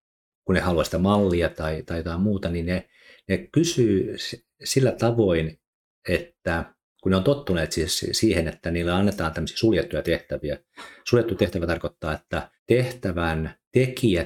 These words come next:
tietää jo kuullessaan sen tehtävän, että kuinka se suoritetaan oikein ja kuinka se suoritetaan väärin.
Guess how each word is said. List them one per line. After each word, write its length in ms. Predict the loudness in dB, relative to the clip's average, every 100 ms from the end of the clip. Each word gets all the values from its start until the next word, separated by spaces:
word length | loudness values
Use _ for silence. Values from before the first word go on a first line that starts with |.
| 0
tietää 580 | 2 2 0 -4 -2 0
jo 140 | 0
kuullessaan 800 | 2 2 4 2 0 -2 -4 -4
sen 160 | -4
tehtävän, 720 | 0 0 0 -6 -8 -8 -8 -10
että 180 | -14 0
kuinka 300 | 2 2 2
se 100 | 0
suoritetaan 720 | 2 2 0 -4 -8 -4 -4
oikein 600 | 0 -2 -2 -6 -6 -10 -16 _ _ _ _ _ _
ja 60 | 0
kuinka 280 | 2 0 -2
se 100 | -4
suoritetaan 560 | -4 -4 -4 -4 -4
väärin. 440 | -4 -4 -2 -2